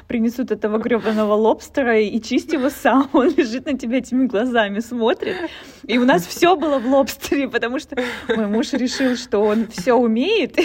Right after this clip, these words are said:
<laughs> короче, разрезал не в том месте, и мы все, знаешь, как в комедиях сидели, у нас стекало всё, что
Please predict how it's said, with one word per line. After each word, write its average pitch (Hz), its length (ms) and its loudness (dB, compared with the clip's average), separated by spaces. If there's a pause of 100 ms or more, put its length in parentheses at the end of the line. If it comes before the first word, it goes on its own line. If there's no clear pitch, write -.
(180)
<laughs> - 240 -20
короче, 247 380 -2
разрезал 269 520 2
не 247 120 2
в - 100 -10
том 254 200 0
месте, 254 520 -2
и 226 60 -6
мы 240 180 -2
все, 349 280 -4
знаешь, 269 240 -2
как 294 200 -4
в - 40 -20
комедиях 269 680 2
сидели, 339 520 2
у 254 100 -8
нас 247 180 2
стекало 262 680 0
всё, - 220 -8
что 214 340 -8